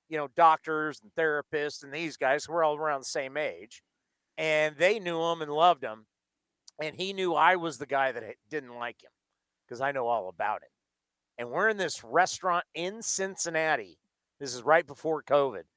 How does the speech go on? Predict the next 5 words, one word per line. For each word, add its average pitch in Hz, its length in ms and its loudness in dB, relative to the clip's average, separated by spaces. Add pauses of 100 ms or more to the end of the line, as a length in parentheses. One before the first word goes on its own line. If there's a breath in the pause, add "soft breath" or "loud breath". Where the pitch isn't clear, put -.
(480)
And 127 920 -2
Connor 202 420 2
Cook 180 420 2
and 147 240 -4
his, 143 600 -2